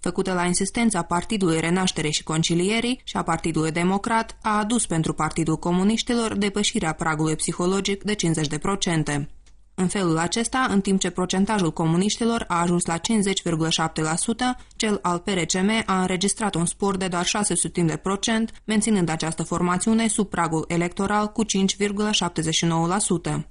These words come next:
În urma renumărării, P D a crescut cu aproximativ o sutime de procent, acumulând cinci virgulă zero șase la sută din sufragii.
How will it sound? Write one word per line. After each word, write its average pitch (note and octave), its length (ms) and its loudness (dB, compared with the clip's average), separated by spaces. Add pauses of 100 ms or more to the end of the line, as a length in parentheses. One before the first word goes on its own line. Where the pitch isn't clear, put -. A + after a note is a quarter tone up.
(400)
În G3 120 2
urma E3+ 260 2
renumărării, F#3+ 680 2
P - 120 -6
D G3 140 0 (140)
a G3 120 -2
crescut F#3+ 400 -2
cu - 80 -4
aproximativ E3+ 680 0
o D#3 60 0
sutime E3+ 380 0
de D#3 100 -2
procent, A3+ 580 0
acumulând G3 640 2
cinci G3+ 300 2
virgulă D#3+ 300 0
zero D#3+ 260 0
șase G3 400 0
la E3 120 -2
sută D#3 280 -2
din D#3 120 0
sufragii. D#3 680 -2